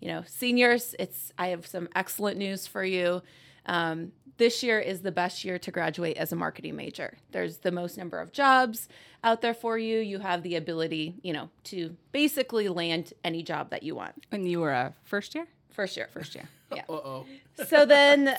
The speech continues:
Speaker 1: <laughs> my last semester, um, of my four years of college, I walked into the final marketing class and Pat Marzofka stood up again and said,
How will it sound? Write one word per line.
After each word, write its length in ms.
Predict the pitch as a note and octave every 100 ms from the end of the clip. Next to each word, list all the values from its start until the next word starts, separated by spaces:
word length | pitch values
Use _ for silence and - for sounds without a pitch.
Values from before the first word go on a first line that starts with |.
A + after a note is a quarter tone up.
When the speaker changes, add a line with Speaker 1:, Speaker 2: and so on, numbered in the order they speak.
| -
Speaker 1:
<laughs> 120 | B3+
my 480 | C4+ B3+ A#3 A#3 -
last 540 | G#3+ A3 A#3+ B3+ C4 -
semester, 680 | A#3+ G#3 - - G3+ C4+ - _
um, 380 | F#3+ F#3 F3+ F3+
of 160 | F#3+ F#3
my 280 | F#3+ F3+ F3+
four 180 | G3 F#3
years 240 | F3+ F3
of 100 | F3
college, 480 | - E3 E3+ E3+ - _ _ _ _ _ - -
I 100 | F3+
walked 280 | F3 E3+ F#3
into 260 | F3+ F#3
the 80 | F3
final 320 | - G#3 G#3
marketing 420 | G3 F3 F#3 F3
class 540 | F3+ F3+ F3 F3+ F#3+ -
and 280 | F3 E3 E3+
Pat 220 | F#3+ F3+
Marzofka 480 | F3+ E3+ E3 - F3+
stood 240 | - F3+
up 160 | E3 F#3
again 400 | F3+ F#3+ E3+ F3
and 100 | E3+
said, 300 | F3+ E3+